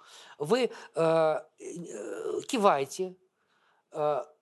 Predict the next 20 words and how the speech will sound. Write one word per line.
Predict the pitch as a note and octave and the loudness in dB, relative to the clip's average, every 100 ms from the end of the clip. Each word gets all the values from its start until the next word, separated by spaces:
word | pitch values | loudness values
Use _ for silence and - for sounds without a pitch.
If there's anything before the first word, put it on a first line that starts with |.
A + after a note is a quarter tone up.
| _ | _
но, | F#3+ A#3 | 0 2
но | F#3+ B3 | 2 0
не | B3 | 4
сдавайтесь, | G3+ F#3+ D3 C3 D#3 F3+ | 6 6 4 2 -8 4
вам | F#3 A#3 | 4 4
не | |
надо | C#4 G#3 D#3+ | 4 4 4
всё, | F3+ B3 | -2 -2
вы | G3+ | 0
сразу | F3+ G#3+ E3 | 2 2 0
признавайте, | F#3 F3 G#3 F3+ D3 - | -6 0 2 2 0 -4
там, | D3+ | -6
рвать | D3 E3 D#3+ | 0 0 -2
на | C#3+ | -6
себе | - D3 | -4 0
волосы, | F#3 G#3 - C#3 | 2 0 -4 -10
вину, | C#3+ F3+ | -8 -6
вы | D3+ E3+ | -4 0
должны | D#3+ D#3 | 0 0
там | A#3 | -2